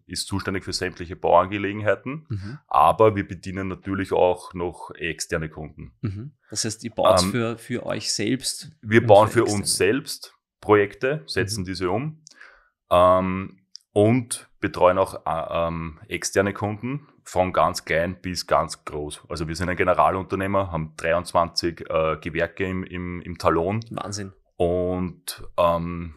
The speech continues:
Speaker 2: Magst du da ein paar aufzählen? Mir fallen nicht einmal dreiundzwanzig Gewerke ein, glaub ich.
Speaker 1: <laughs> Es gibt unzählige Gewerke. Also der, der klassische Baumeister, Trockenbau, Fliesen legen,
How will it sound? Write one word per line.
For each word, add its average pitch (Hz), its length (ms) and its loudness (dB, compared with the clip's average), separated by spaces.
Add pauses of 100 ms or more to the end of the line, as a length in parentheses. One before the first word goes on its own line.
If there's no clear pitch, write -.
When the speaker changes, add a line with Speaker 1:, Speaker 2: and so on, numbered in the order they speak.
(120)
Speaker 2:
Magst - 180 -4
du 123 80 -2
da 117 120 -2
ein 110 60 -4
paar 104 120 -4
aufzählen? 110 420 -2
Mir 107 120 -8
fallen 107 200 -2
nicht 104 140 -4
einmal 110 160 -4
dreiundzwanzig 104 540 -6
Gewerke 104 400 4
ein, 131 160 4
glaub - 240 2
ich. 107 160 -6
Speaker 1:
<laughs> - 100 -6
Es 104 160 8
gibt 113 220 6
unzählige 110 600 8
Gewerke. 98 500 4
Also 95 180 -2
der, 95 160 0 (200)
der 98 80 0
klassische 101 440 6
Baumeister, 98 640 4
Trockenbau, 95 600 2
Fliesen 95 440 -4
legen, 92 420 -2